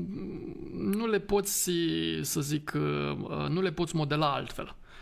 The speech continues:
Dacă tu ai o convingere, tu nu vrei să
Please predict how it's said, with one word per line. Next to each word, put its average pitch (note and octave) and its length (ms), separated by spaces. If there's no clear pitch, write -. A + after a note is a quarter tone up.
Dacă C#3 260
tu F#3+ 240
ai D#3+ 120
o D#3 60
convingere, F#3+ 600
tu G#3+ 160
nu C#4+ 380
vrei A3+ 240
să G3+ 260